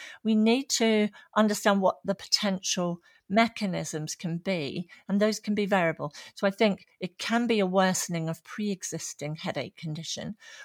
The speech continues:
or it, they hypothesized that it may be that there is infection of the nerve cells, uh, with the covid virus,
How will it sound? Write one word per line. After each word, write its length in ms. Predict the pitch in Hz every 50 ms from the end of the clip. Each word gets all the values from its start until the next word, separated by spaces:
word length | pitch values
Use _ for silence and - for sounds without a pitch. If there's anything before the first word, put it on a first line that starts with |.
| - -
or 160 | 220 226 220
it, 120 | - - 190
they 260 | 190 190 185 190 190 - - - _ -
hypothesized 1000 | - 196 - - - 247 247 - 233 214 - - 147 147 151 139 123 151 160 - - - - - - - _
that 200 | - 196 196 -
it 120 | 220 - -
may 220 | 190 196 208 240
be 160 | 254 277 240
that 220 | 220 - - - -
there 160 | 180 190 185
is 140 | 185 180 196
infection 720 | 190 185 185 - - 208 185 - _ - - - 175 - - -
of 260 | 185 185 175 - - -
the 100 | - 156
nerve 380 | 165 170 175 190 208 254 262 -
cells, 640 | - - - 190 156 143 143 - - - - - - - - - - - - -
uh, 80 | 165 160
with 280 | 165 180 226 247 240
the 100 | - 214
covid 420 | - - - 175 165 160 170 160 -
virus, 600 | - 156 151 147 143 - - 185 180 - - -